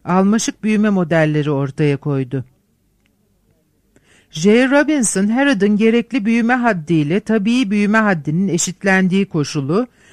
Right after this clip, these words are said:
altın çağı diye nitelendirdi. Çeşitli maden isimleri verdiği büyüme biçimleri bu altı şartın birleşimine göre oluşuyordu. Büyüme ile ilgili nedensellik ilişkilerini açıklayabilecek model araştırmasında amacını şöyle saptıyordu.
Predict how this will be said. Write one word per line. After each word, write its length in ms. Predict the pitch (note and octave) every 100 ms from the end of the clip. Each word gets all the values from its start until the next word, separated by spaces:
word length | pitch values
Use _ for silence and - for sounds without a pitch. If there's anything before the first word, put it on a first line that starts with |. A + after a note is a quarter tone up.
| _
altın 440 | - G3 G#3 C#4 C4
çağı 360 | A3 F3+ D#3+
diye 240 | D3 D3 D3
nitelendirdi. 880 | C#3 E3 C#3+ C#3+ C#3+ C#3+ B2+ C3+ B2 _ _ _ _ _ _ _ _ _ -
Çeşitli 480 | A3+ - C4+ -
maden 460 | D#4 B3+ B3 A#3+ D4
isimleri 520 | B3+ - F#3 F3+ E3
verdiği 480 | E3+ E3 E3 F#3 F3+
büyüme 360 | G3+ G#3 A3 F#3+
biçimleri 680 | D#3+ F3+ D#3 D3+ D3+ B3+
bu 160 | G#3 A#3+
altı 360 | G#3+ A3 G#3+ C#4
şartın 560 | A3+ F3+ E3+ A3 B3
birleşimine 640 | A3 G3 G3 - G3+ G3 F#3+
göre 240 | E3 D3+
oluşuyordu. 840 | D3+ D3 C#3+ D#3 C#3+ C3 B2+ C3 - _ _ _ _ _ _ _ _
Büyüme 360 | G#3 A3 A#3+ C#4
ile 220 | D4+ C4
ilgili 480 | G3 F3+ E3 F3+ A3+
nedensellik 880 | G#3 F#3 G#3 G#3+ A#3 A3+ A3+ B3
ilişkilerini 680 | G#3+ E3+ D3+ - E3 D#3+ F3
açıklayabilecek 960 | D#3 F3 G3+ F#3+ G#3 F#3 G3+ G#3 G#3+ B3
model 440 | G3 G3+ A3+ G#3+
araştırmasında 1120 | D#3+ D3+ D3+ - D3+ D3 C#3+ - D3 C#3+ A3+ A#3+
amacını 500 | G3 G#3+ G3 A3+ B3+
şöyle 380 | - B3 A3 E3
saptıyordu. 840 | D#3+ C#3 _ D#3 C#3+ C3+ B2+ C3+